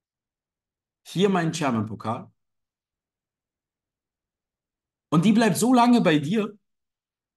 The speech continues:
damit du es sehen und fühlen kannst. Du kannst deinen Namen umgravieren, kannst deinen Namen sch-, draufschreiben. Aber eine Sache ist wichtig. Und zwar, wenn du Chairman twenty-five bist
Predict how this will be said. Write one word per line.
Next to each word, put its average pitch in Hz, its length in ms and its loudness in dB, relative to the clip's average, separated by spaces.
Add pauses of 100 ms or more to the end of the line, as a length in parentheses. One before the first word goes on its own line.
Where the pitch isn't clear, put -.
(720)
damit 151 260 0
du 139 80 0
es 113 220 -4
sehen 175 200 0
und 123 140 0
fühlen 147 300 -4
kannst. 180 360 -14 (520)
Du - 60 -20
kannst 151 260 -4
deinen 147 160 2
Namen 190 240 0
umgravieren, 113 720 -2 (180)
kannst 101 200 -10
deinen 165 200 -2
Namen 98 240 -2
sch-, - 120 -18
draufschreiben. 92 640 -10 (880)
Aber 151 140 -2
eine 196 240 2
Sache 185 280 -2
ist 135 140 -4
wichtig. 139 420 -10 (1800)
Und 120 100 -4
zwar, 113 260 -2
wenn 208 240 4
du 101 340 -4 (280)
Chairman 127 340 -4
twenty-five 92 560 -10
bist - 260 -20